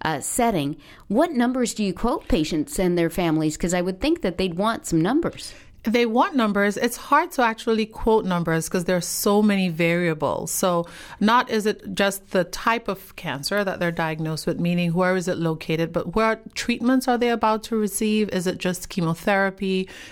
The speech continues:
Speaker 2: Is it chemotherapy plus radiation? Is it radiation that involves direct radiation to the pelvis,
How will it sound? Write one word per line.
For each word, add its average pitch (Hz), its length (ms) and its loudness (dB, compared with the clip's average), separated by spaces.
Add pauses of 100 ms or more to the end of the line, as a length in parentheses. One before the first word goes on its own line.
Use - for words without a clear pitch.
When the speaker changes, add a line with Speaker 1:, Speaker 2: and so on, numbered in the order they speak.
Speaker 2:
Is 180 120 0
it 185 100 -2
chemotherapy 196 760 -2
plus 196 440 -4
radiation? 190 800 2 (340)
Is 180 140 0
it 208 100 2
radiation 202 720 2
that 180 260 0
involves 185 540 -2 (540)
direct 190 540 0
radiation 196 580 0
to 196 80 -2
the 170 100 -2
pelvis, 190 640 -2